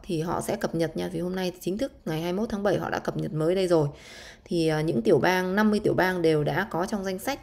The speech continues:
nhưng mà trong mùa hè này thì, ờ, hôm nay có tất cả tổng cộng là ba mươi tiểu bang.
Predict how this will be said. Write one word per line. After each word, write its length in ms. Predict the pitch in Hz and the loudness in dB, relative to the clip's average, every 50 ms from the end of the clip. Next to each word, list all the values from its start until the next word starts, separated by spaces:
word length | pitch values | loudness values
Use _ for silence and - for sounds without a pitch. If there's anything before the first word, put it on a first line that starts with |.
| - | -6
nhưng 220 | - 190 190 185 180 | -6 -4 -2 -2 -2
mà 220 | 175 165 156 151 147 | -2 -2 -2 -2 -2
trong 200 | - 190 185 175 | -2 -2 0 0
mùa 120 | 165 160 | 0 0
hè 260 | 160 165 165 160 156 | 0 0 0 0 0
này 280 | 151 156 156 151 147 143 - - - - - - - | 0 0 -2 -2 -2 -4 -6 -12 -20 -20 -20 -14 -6
thì, 280 | - 160 151 147 147 147 | -2 0 2 2 4 4
ờ, 380 | 143 143 147 147 147 147 147 143 143 143 139 143 - - - - | 4 4 4 4 2 2 2 2 2 0 -2 -4 -8 -12 -10 -6
hôm 180 | 196 185 185 | -4 -4 -2
nay 240 | 185 185 180 175 165 - - - | -2 -2 -2 -2 -4 -6 -10 -6
có 160 | - 151 165 | -4 -2 -2
tất 180 | - 269 - - | -2 -2 -4 -2
cả 140 | 170 131 - | -2 -2 0
tổng 160 | - - 143 143 | -2 -2 -2 0
cộng 200 | - 123 - - | 0 0 0 2
là 320 | 143 143 143 147 151 160 - | 0 0 0 0 -2 -2 0
ba 220 | - 180 196 196 190 | 2 2 2 2 0
mươi 180 | 190 190 185 | -2 -2 -2
tiểu 180 | 175 - 147 117 | 0 0 2 4
bang. 240 | - 175 196 190 | 4 4 4 4